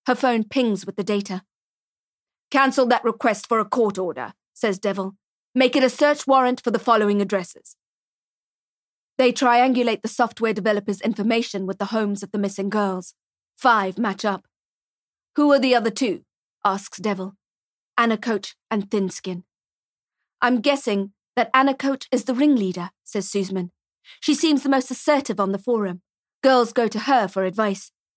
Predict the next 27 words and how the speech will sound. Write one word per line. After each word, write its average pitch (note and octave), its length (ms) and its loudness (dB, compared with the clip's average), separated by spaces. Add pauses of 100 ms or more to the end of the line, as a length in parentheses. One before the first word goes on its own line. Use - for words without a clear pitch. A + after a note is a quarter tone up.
(320)
I C#4 80 4
wouldn't D#4 240 4
be D4 100 2
surprised C4+ 520 0
if F#3 80 -10
she's A#3 280 -4
organised G#3+ 460 2
some G#3 160 -2
kind G#3 240 -2
of F#3+ 60 -8
meetup." A#3 420 -4 (960)
"It's B3 160 0
a A#3+ 80 2
flat A#3+ 320 2
in A3 100 0
Rosebank," A3 580 -2 (260)
says G3 240 -4
de G3 100 -8
Villiers. F#3 420 -4 (300)
"No A#3+ 180 4
basement." F#3+ 600 -4 (840)
They're A#3 120 0
both G3+ 280 -2
quiet G3+ 340 -2
for G3+ 120 -4
a G3 60 -2
moment. G3 400 -4